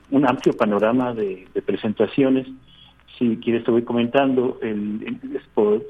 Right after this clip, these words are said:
vamos a estar casi los fines de semana. En el primer fin de semana vamos a presentar en la nueva Biblioteca Mexicana un libro que se llama Las Comedias de Manuel Eduardo de Gorostiza, un autor del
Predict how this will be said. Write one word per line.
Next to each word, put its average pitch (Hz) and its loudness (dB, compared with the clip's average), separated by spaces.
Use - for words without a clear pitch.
vamos 156 -2
a - -8
estar - -8
casi - -8
los 123 -2
fines 107 -2
de 113 -2
semana. 127 0
En 117 0
el 120 2
primer 127 0
fin 170 -4
de 185 -2
semana 98 -6
vamos 120 -2
a 131 0
presentar 101 -2
en 107 -2
la 95 -2
nueva 101 0
Biblioteca 110 -2
Mexicana 120 -2
un 123 0
libro 123 0
que - -10
se - -20
llama 113 -4
Las 107 -2
Comedias 127 0
de 104 -6
Manuel 117 0
Eduardo 117 -2
de 113 -10
Gorostiza, 117 -6
un 131 0
autor 123 -2
del 117 -4